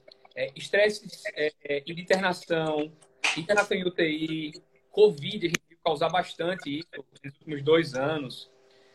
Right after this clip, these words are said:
É, perda ponderal, a própria perda ponderal é uma causa de migrarem precocemente pra essa fase de queda também. Então, tudo isso, é, acaba levando, né? Então, a gente tem o estresse,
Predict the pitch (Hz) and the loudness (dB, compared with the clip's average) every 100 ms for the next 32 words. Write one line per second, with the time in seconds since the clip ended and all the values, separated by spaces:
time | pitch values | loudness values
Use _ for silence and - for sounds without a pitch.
0 | _ - 127 131 131 131 127 127 123 123 | _ -2 4 6 6 2 -2 -2 -8 -10
1 | - _ - 196 220 - 208 214 175 175 | -14 _ -4 0 0 0 0 2 4 2
2 | - 220 220 214 214 - - 165 156 160 | 0 -4 2 2 2 -2 -6 -2 0 -2
3 | 175 - 156 180 165 156 _ _ _ _ | -8 -6 -2 -2 -4 -16 _ _ _ _
4 | 151 156 160 151 170 160 156 160 156 156 | -4 -4 -4 -8 -8 -10 -14 -14 -14 -16
5 | - 143 139 143 143 135 139 131 143 - | -8 -8 -8 -8 -8 -8 -16 -14 -14 -14
6 | _ _ _ - 170 202 196 254 285 269 | _ _ _ -12 -4 -4 -2 -6 -4 -2
7 | 196 202 - 302 415 _ _ - 156 170 | -2 -6 -8 -8 -10 _ _ -6 -2 0
8 | 180 175 196 214 233 240 170 180 233 170 | 0 2 4 4 2 -2 -2 -6 -6 -6
9 | 170 147 _ - 202 - 196 233 247 - | -6 -8 _ -10 -10 -4 2 4 4 0